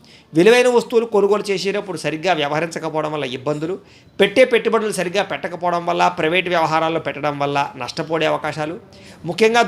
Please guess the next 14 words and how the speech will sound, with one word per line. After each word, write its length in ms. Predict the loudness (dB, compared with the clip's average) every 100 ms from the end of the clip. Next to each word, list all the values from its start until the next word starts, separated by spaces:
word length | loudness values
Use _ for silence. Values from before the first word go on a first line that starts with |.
| 6
దారుణంగా 440 | 6 6 2 -2
షేర్లో 400 | -2 -2 -2 -4
ట్రేడింగుల్లో 500 | -4 -4 -4 -2 -2 -2
దెబ్బతినే 380 | -2 -2 0 0
అవకాశాలు 380 | -2 -6 -6 -8
ఉంటూ 180 | -10
ఉంటాయి. 260 | -12 -10 -12 -14 -20 -20 0
కాబట్టి 280 | 4 4 2
ఈ 60 | -2
సమయంలో 420 | 0 0 2 4
మాత్రం 280 | 2 0 0 -2
ఎక్కువ 180 | -2 -2
పెట్టుబడులు 460 | 0 0 -2 -2 -6
పెట్టకండి. 420 | -8 -6 -4